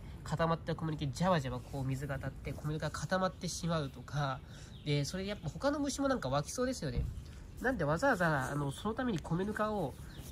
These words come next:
えー、使うっていうのは自分はなんかあんまり方法として良くないんじゃないかなという風に思っています。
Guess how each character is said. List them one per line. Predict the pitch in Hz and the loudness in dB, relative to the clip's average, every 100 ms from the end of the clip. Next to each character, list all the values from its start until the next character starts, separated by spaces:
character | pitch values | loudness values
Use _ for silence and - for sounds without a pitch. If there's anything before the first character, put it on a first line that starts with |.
| - | -6
え | 165 | -4
ー、 | 165 | -4
使 | - 233 | -2 -2
う | |
っ | 226 | 0
て | |
い | 160 | 0
う | |
の | |
は | 135 | 0
自 | 151 | -2
分 | 226 294 | -2 0
は | |
な | 294 | 0
ん | 262 | 0
か | 160 | -2
あ | |
ん | 170 202 | -2 -2
ま | 208 | -2
り | 220 214 214 | -2 -4 -4
方 | - 208 | -6 -6
法 | 240 | -4
と | 233 | -4
し | - | -4
て | 240 220 | -2 0
良 | 220 233 | 0 -2
く | 160 | 0
な | 180 | 0
い | 202 | 0
ん | 175 131 | 0 0
じ | |
ゃ | 131 | 0
な | 143 | 0
い | |
か | 131 127 | -2 -2
な | 131 127 | -2 -2
と | 127 | -6
い | |
う | |
風 | 120 | -6
に | 120 | -6
思 | 120 | -6
っ | 123 | -8
て | - | -8
い | 127 | -6
ま | 135 | -6
す。 | - | -8